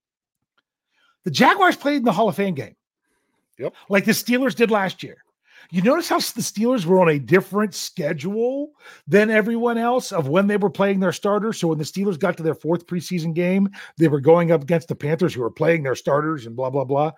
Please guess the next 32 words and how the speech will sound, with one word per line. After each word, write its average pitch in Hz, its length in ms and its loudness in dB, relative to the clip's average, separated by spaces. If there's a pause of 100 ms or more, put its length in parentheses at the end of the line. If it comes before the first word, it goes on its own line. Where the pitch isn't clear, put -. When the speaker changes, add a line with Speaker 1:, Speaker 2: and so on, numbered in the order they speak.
(320)
Speaker 1:
Where, 147 220 6
but 147 180 2
it 165 80 2
was 135 160 0
in 139 80 -6
the 123 60 -6
third 214 400 4
preseason 165 500 0
game 131 180 -2
when 127 60 -6
the 120 80 -8
Steelers 143 300 -6
were 120 80 -10
playing 120 300 -6
their 190 180 4
starters 104 440 -8
more, 101 280 -16 (320)
when 165 160 6
the 165 100 8
other 185 160 8
team 170 220 2
wasn't 151 260 2
doing 180 240 6
it 131 80 -2
as 110 160 -10
much. - 400 -20 (580)
That 202 460 4
might 190 400 4
be 185 220 0
exactly 160 580 2
what 185 240 2
happens 135 880 -6